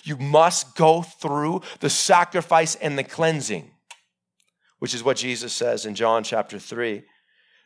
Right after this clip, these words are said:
In John chapter three, Jesus says this to Nicodemus. He says to him, "Most assuredly," he says, "I say to you, unless one is born again, he cannot see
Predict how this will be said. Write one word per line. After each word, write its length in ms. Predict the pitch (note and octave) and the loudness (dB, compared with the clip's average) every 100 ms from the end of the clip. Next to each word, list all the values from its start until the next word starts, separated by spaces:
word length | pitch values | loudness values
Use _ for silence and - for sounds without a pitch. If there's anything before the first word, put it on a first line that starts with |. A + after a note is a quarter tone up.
| _ _ - | _ _ -18
In 80 | A2 | -6
John 260 | B2 B2+ | 0 2
chapter 320 | B2 B2 - G#2+ | 2 0 -2 -10
three, 600 | - B2 A#2+ A#2 D#3+ - | -8 -4 -4 -4 -12 -14
Jesus 400 | - A#2+ A#2 A2 | -12 -10 -10 -8
says 340 | - B2 A#2 | -4 -6 -6
this 220 | B2+ A#2+ | -6 -8
to 100 | - | -8
Nicodemus. 840 | A#2 A2+ A2+ G2+ B2+ B2 A#2 - - _ _ _ _ _ _ _ _ _ _ _ _ | -10 -10 -10 -8 -8 -6 -10 -14 -20 _ _ _ _ _ _ _ _ _ _ _ _
He 140 | B2+ | -6
says 300 | B2 C#3+ C3+ | -2 0 -2
to 100 | - | -4
him, 200 | A2+ A#2 A#2+ | -6 -6 -4
"Most 240 | B2+ A#2+ | -4 -6
assuredly," 880 | A#2 - C#3 C#3 B2+ A#2+ A#2+ - - _ _ _ _ _ _ _ _ _ _ | -6 -2 0 0 -2 -8 -12 -12 -18 _ _ _ _ _ _ _ _ _ _
he 80 | - | -12
says, 180 | B2+ B2+ | -6 -2
"I 140 | B2+ | 0
say 260 | B2 - C3 | 0 -2 -4
to 80 | B2+ | -4
you, 360 | A#2+ B2 B2 - | -10 -12 -12 -8
unless 460 | B2 B2 C3+ B2+ | -6 -4 -4 -4
one 140 | B2+ B2+ | -6 -6
is 120 | A2+ | -8
born 320 | G2+ A#2 C3 | -8 -6 -4
again, 600 | B2 A#2 A#2+ A#2+ A#2+ - _ | -6 -8 -8 -8 -10 -16 _
he 200 | B2 B2+ | -16 -14
cannot 540 | - C3 C3 B2+ A#2+ | -12 -10 -4 -4 -4
see 480 | - - C#3+ C3 - | -6 -10 -10 -12 -14